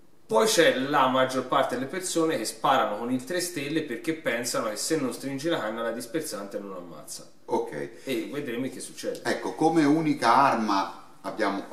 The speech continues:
Speaker 2: hai deciso di usare un Benelli,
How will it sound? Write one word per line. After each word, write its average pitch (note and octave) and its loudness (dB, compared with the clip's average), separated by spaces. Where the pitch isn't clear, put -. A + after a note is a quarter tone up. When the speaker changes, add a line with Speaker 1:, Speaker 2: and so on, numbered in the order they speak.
Speaker 2:
hai F#2 -2
deciso G2 -4
di F2 -4
usare F#2+ -4
un E2+ -4
Benelli, G2 0